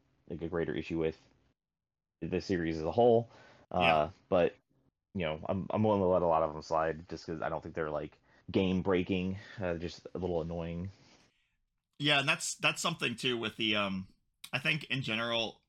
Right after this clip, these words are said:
Speaker 2: and, and this is a, a problem I have with all the Disney Plus M C U series, except for really WandaVision, which I think was, what,
Speaker 1: Mm-hmm.
Speaker 2: nine episodes, was they
Speaker 1: Yeah.
Speaker 2: all felt,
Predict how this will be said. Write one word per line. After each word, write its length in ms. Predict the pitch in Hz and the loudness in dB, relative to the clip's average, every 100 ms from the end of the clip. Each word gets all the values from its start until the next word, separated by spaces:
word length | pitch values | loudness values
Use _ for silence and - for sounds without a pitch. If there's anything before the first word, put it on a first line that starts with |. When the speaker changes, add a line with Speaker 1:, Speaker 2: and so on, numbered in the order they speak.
| _ | _
Speaker 2:
and, 160 | 131 131 | -2 0
and 120 | 143 | 2
this 140 | 190 202 | 2 0
is 120 | 131 | -6
a, 120 | - - - | -10 -10 -6
a 80 | |
problem 240 | 120 143 123 | 0 2 2
I 60 | |
have 120 | 117 110 | 2 0
with 100 | 117 | 0
all 140 | 120 | -2
the 340 | 117 117 104 - _ | -2 -4 -6 -8 _
Disney 240 | - 113 110 | -10 -4 -2
Plus 500 | 117 110 - - - _ _ | -2 -4 -4 -8 -10 _ _
M 100 | 113 | -8
C 120 | 107 117 | -4 -2
U 120 | 113 | -2
series, 640 | - 117 113 110 - - - | -4 -4 0 0 -2 -12 -12
except 340 | - 127 127 | -4 -4 -4
for 360 | 139 117 107 - _ | -6 -4 -4 -8 _
really 240 | - 110 107 | -8 -4 -2
WandaVision, 640 | 104 107 117 120 143 147 - _ _ _ | -2 -2 -2 -2 -4 -6 -10 _ _ _
which 160 | - 107 | -10 -6
I 60 | |
think 180 | 110 120 | -4 -4
was, 100 | 113 | -6
what, 100 | 101 | -4
Speaker 1:
Mm-hmm. 80 | 104 | -2
Speaker 2:
nine 200 | 107 107 | 0 0
episodes, 460 | 110 - - 135 - _ _ _ _ _ _ _ - | -2 -4 -6 -6 -8 _ _ _ _ _ _ _ -2
was 160 | 139 | 0
they 100 | 147 | 4
Speaker 1:
Yeah. 60 | 143 | 4
Speaker 2:
all 80 | 147 | 2
felt, 340 | - 143 127 | 2 0 0